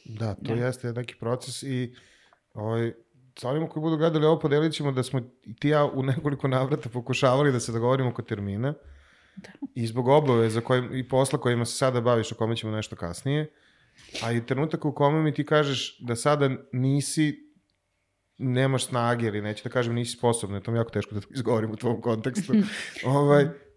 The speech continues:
Speaker 1: ali da razumem da je to proces koji je, da bi bio iskren i da nije lako, ono,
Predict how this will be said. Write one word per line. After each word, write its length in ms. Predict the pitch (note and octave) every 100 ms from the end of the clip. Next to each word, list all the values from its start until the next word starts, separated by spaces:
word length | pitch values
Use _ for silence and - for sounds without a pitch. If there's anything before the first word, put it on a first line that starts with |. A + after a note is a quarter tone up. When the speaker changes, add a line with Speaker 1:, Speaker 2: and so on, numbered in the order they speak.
| -
Speaker 1:
ali 220 | A#2+ B2
da 120 | B2
razumem 440 | B2+ A#2+ C3+ D#3 D3
da 60 |
je 120 | C3
to 160 | C3+ C#3+
proces 480 | C3 B2+ B2+ C3+ -
koji 340 | - A#2+ B2
je, 420 | A#2+ A2+ G#2+ - _ _ _ _ _ _ _ -
da 280 | A#2 A2+
bi 140 | A2 A2+
bio 160 | B2
iskren 560 | B2+ C#3+ C#3+ C#3 C3+ A2+ - -
i 180 | A2+ A2
da 180 | G#2 G#2+
nije 500 | G#2+ G#2+ A2 A2+ A#2+
lako, 560 | A2+ A#2 A#2 G#2 G2 -
ono, 300 | F#2+ G2 F#2+